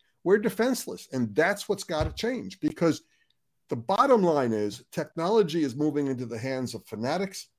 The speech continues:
terrorists, and criminal cartels. And they are going to use it in ways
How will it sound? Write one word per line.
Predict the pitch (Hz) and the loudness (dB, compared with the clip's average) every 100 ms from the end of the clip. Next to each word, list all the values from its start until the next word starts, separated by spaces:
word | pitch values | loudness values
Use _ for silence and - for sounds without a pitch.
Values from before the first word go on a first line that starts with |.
| _ | _
terrorists, | - 143 143 139 139 _ - | -2 2 4 2 -2 _ -6
and | 117 113 _ | -6 -6 _
criminal | - 156 143 | -4 0 0
cartels. | - 131 117 - 107 80 - _ _ _ _ _ - | 0 0 -2 -2 -4 -4 -14 _ _ _ _ _ 0
And | 139 123 107 | 2 2 10
they | 170 233 | 12 12
are | 214 | 12
going | 208 185 | 6 4
to | |
use | 151 147 143 139 | 2 4 2 2
it | 131 | -2
in | 131 127 | -2 0
ways | 135 131 117 | 0 0 -4